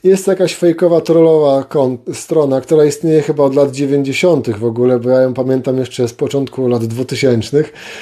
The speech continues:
Yy, ta właśnie dla podpi-, podszywająca się pod ojca Rydzyka i mówiąca o spowiedzi online.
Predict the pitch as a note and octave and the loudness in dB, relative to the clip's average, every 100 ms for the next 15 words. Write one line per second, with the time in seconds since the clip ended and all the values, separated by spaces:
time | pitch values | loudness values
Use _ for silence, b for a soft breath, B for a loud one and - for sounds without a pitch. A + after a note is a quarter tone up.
0 | B B - C#3+ C3+ C3 C3 C3+ B B | B B 0 2 4 4 2 -2 B B
1 | B - D#3 C3+ D3+ C#3+ D3+ C#3+ C#3 C#3 | B -8 -6 -6 -10 -8 0 0 2 0
2 | D3 B2+ C3 C3 B2+ B2 D3+ - D#3+ D#3 | 0 0 2 2 -2 -4 -4 -4 -8 -2
3 | D#3 D3 D#3 C#3+ C#3+ D3 D3 C#3+ D3 C#3+ | -2 -2 -4 0 2 4 2 -2 -2 -2
4 | C#3 C3 C3+ C#3 B2+ A#2+ A2 C#3+ D3 C#3+ | 0 0 0 0 0 0 2 2 2 2
5 | B2+ C3+ C3 C#3+ C3 - B2 B2 A2+ C#3 | 2 0 0 0 0 -2 -2 0 0 -4
6 | A#2 A#2+ C#3+ | -2 0 -2